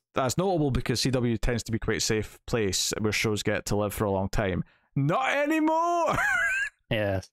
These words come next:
Speaker 2: I, I, I'm, I'm obviously spoiler, but I, I saw some of these earlier because it, it was big enough that, you know,
Speaker 1: Yeah, it,
Speaker 2: it, it broke onto my Twitter feed. I, I also know that they, they've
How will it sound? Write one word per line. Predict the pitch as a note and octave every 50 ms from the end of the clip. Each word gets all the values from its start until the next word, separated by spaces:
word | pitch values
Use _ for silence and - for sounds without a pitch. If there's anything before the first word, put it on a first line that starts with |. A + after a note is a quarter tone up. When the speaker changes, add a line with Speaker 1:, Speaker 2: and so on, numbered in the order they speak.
| _ _ _ _ -
Speaker 2:
I, | E3+ F3+ F3+ F#3 E3 B2+ B2+ -
I, | - B2+ B2+ B2+ A#2+ A#2 - _ - A#3+ - - - - - - - _ _ _ _ _ -
I'm, | - D3 -
I'm | D#3+ F3 E3+ C#3+ C#3+ C#3
obviously | C3+ C3+ B2+ A2+ G#2
spoiler, | - - A#2 A2+ A2 G#2+ -
but | - C3+ C#3+ C3
I, | B2 C3 C#3 -
I | - G#2+ G2+ - _ _ _ _ _ _ -
saw | - - - G2 F#2 F2 F2 - _
some | - - - G#2
of | G2 F2+
these | G2+ F#2+ - -
earlier | G#2+ G2 G2 G2+ G2+ G#2
because | G2+ - - - G2 F2+ - - - - _ _ _ _ _ _ _ _ _ _ _ _ _ _ _ -
it, | E3+ C#3+
it | C3 - C#3+
was | A#2+ A#2 G#2
big | G2 B2 A#2+ A2
enough | G#2+ G#2 G2 - -
that, | - A2 A#2 -
you | - A2
know, | G#2+ F#2
Speaker 1:
Yeah, | B2+ A#2 G2+ G2 G#2 A#2
it, | C3+ C#3 C#3 C#3+ C#3+ - - -
Speaker 2:
it, | C3 B2+ -
it | - A#2 -
broke | - G#2+ G2+ -
onto | - G2+ -
my | - G#2
Twitter | F#2+ - A#2 A#2+ A2+
feed. | - - G#2+ G#2 A2 - _ _ _ _ _ _ _ _ _ _ _ _ _ _ _ _ _ _ _ _ _ _ _ -
I, | - - _ _ - - A#2 D#3 F#3 -
I | D3 C3 -
also | C#3 - - B2 A2 - _ -
know | A#2+ A#2 G#2+ F#2+
that | F#2+ - G#2+ A2+ A#2 A#2+ A2+
they, | - D#3+ -
they've | - A#3+ B3